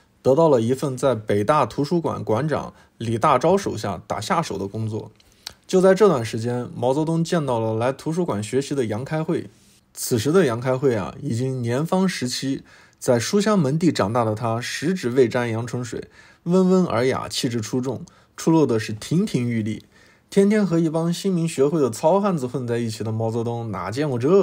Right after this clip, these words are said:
个，当时就沦陷了，对杨开慧展开了追求。但是在杨开慧的手稿里，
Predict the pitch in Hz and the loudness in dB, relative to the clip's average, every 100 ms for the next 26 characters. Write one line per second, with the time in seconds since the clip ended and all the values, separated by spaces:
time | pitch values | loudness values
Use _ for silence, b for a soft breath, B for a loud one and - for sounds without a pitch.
0 | 120 - b b b - 185 240 196 139 | 2 -4 b b b -2 0 2 0 2
1 | 123 113 120 123 95 - b b b - | 4 2 -2 -4 -6 -10 b b b 0
2 | 139 120 143 170 170 160 120 95 107 120 | 2 2 2 2 2 2 2 -2 0 0
3 | 110 127 131 92 65 - b b b b | 2 0 -2 -6 -10 -14 b b b b
4 | - 170 165 170 170 170 180 202 202 123 | -2 0 2 4 2 2 2 4 4 2
5 | 131 160 139 147 131 85 | 0 0 0 0 -2 -8